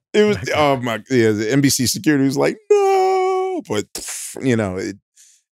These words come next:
Speaker 1: it's the greatest job in the world. And people always ask, like, "You tired of it yet? You tired of it yet?" I mean,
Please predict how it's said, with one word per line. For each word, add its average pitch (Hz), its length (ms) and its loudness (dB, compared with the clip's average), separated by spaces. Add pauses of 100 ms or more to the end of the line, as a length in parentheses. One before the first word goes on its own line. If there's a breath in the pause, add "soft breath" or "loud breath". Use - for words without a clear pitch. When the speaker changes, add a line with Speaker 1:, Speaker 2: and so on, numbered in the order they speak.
(460)
Speaker 1:
it's 135 140 4
the 143 100 0
greatest 123 680 2 (840)
job 110 400 0
in 113 80 -2
the 107 60 -4
world. 110 320 -2 (180)
And 131 180 0
people 151 240 2
always 123 200 0
ask, 131 160 0
like, - 180 -8
"You 131 80 -6
tired 127 260 0
of 127 120 -4
it - 40 -2
yet? 127 180 -2 (400)
You 156 80 0
tired 160 280 2
of 156 80 -2
it 151 40 0
yet?" 143 160 -2 (360)
I 180 40 -2
mean, 170 160 2